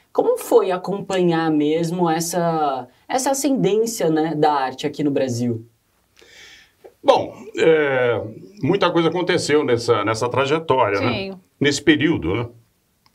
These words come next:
Speaker 2: É, começou com o videotape, né? O videotape, bom, o videotape era uma coisa precária, era o início, né?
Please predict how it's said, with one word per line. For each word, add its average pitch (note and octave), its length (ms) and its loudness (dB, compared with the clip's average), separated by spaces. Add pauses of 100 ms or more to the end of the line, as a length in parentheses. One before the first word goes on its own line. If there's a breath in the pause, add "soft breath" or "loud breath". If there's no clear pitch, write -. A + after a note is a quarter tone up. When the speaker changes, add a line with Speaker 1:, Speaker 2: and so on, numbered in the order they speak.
(800 loud breath)
Speaker 2:
É, A2 200 2
começou E3+ 840 0
com E3 880 0
o F#2 80 -4
videotape, A2+ 720 -2
né? F2+ 240 -4
O D2+ 60 -8
videotape, F2 600 -2
bom, D3 180 -4
o - 40 -8
videotape D#3+ 460 0
era G#3 100 -2
uma A3 160 -4
coisa C#3 320 0
precária, B2+ 640 0 (480 loud breath)
era G#2+ 160 2
o A2+ 60 0
início, A2 440 -2
né? A2 200 -6